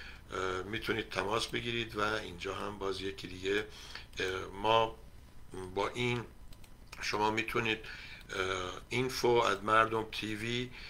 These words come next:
دات کام، اه، چیز بفرستین، ایمیل بفرستین. بذارید ببینم، شیش رو بردارم، پنج و چهار و دو. بله،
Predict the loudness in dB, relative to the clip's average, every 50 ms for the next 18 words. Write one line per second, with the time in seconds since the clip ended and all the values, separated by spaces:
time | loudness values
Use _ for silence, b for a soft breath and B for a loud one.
0 | B B B B -4 0 2 2 2 0 0 4 8 8 10 10 8 6 2 -2
1 | B B B B B B B B -6 -4 -2 -2 -2 -4 -4 -2 0 0 2 2
2 | 6 8 8 8 8 4 4 4 4 2 0 -2 -2 0 0 0 2 4 4 4
3 | 4 4 2 0 0 0 0 2 2 2 0 -2 -4 B B B B B B B
4 | B -2 -2 0 2 4 2 2 2 2 0 2 0 0 0 0 0 0 2 4
5 | 4 4 4 4 2 0 2 2 2 2 2 2 4 4 4 4 4 4 4 4
6 | 4 2 -2 -2 0 2 2 2 0 -2 -4 -2 2 2 4 4 2 0 0 -2
7 | -2 -2 -2 -4 -2 -2 -2 0 0 0 0 0 0 -2 B B B B B B
8 | -16 -6 0 4 4 4 4 2 B B B B B B B B -8 -4 -2 -2
9 | -2 -2 -4 -6